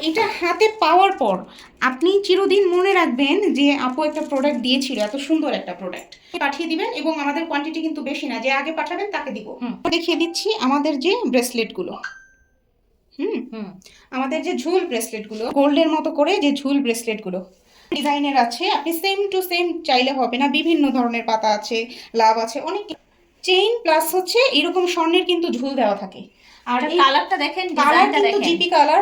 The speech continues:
Speaker 1: হান্ড্রেড পার্সেন্ট জিপি কালার। আর এগুলো কিন্তু আপুরা খুবই পছন্দ করে। এটা আপনারা পেয়ে যাচ্ছেন শুধুমাত্র চারশো আশি টাকাতে। এত সুন্দর জিপি কালারের কিন্তু। জিপি কালারের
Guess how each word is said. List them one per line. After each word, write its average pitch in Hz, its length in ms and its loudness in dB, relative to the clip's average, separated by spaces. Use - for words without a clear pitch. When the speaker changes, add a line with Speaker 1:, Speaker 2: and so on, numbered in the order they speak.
Speaker 1:
হান্ড্রেড 311 280 -2
পার্সেন্ট 349 360 -4
জিপি 294 180 -6
কালার। 294 380 2
আর 285 120 0
এগুলো 285 180 -2
কিন্তু 294 220 -2
আপুরা 294 320 2
খুবই 302 240 -6
পছন্দ 294 380 -4
করে। - 120 -14
এটা 294 200 2
আপনারা 311 360 2
পেয়ে 294 220 2
যাচ্ছেন 359 440 -2
শুধুমাত্র 359 720 -2
চারশো 320 500 0
আশি 359 200 2
টাকাতে। 302 420 0
এত 294 160 -4
সুন্দর 349 300 4
জিপি 254 180 -4
কালারের 208 460 -2
কিন্তু। 196 200 -8
জিপি 294 260 2
কালারের 359 460 2